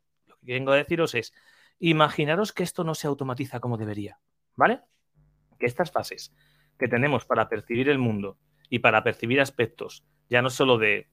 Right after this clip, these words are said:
nitidez, ¿no? No solo oculares oftalmológicos, sino en cuanto a ser capaz de percibir las distancias,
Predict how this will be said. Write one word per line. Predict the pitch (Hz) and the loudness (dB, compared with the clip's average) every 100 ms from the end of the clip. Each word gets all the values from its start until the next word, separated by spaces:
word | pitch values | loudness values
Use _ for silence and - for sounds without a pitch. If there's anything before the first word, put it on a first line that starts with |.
| - | -8
nitidez, | 127 117 120 147 117 | -4 0 2 2 2
¿no? | 135 | -2
No | 123 | -4
solo | 135 123 | 0 0
oculares | 120 120 123 120 | 0 0 0 -2
oftalmológicos, | 117 110 107 110 165 107 117 - | -6 -8 -6 -4 -4 -6 -10 -10
sino | 110 104 - _ _ _ | -10 -12 -14 _ _ _
en | 123 120 | -6 0
cuanto | 117 113 113 | 2 2 0
a | 107 | -2
ser | 123 | -2
capaz | 120 139 139 | 0 0 2
de | 117 | 0
percibir | 113 - 123 | -4 -4 -2
las | 131 120 | -2 -4
distancias, | 104 - 131 127 - - - | -6 -2 -2 -2 -10 -16 -20